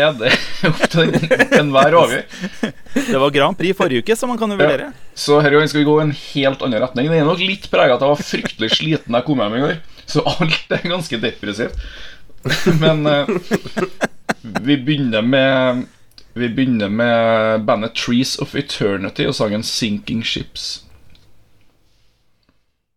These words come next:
Speaker 2: Trees of Eternity med Sinking Ships her i flokken på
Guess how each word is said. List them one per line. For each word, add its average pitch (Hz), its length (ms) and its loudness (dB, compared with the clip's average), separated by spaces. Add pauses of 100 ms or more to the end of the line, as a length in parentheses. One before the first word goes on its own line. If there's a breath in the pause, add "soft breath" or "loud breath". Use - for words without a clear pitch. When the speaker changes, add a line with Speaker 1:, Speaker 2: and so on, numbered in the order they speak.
(600)
Speaker 2:
Trees 247 580 -2
of 226 240 2
Eternity 220 720 0
med 185 320 2
Sinking 196 500 -2
Ships - 380 -4
her 190 160 4
i - 20 0
flokken 190 460 -2
på 170 240 2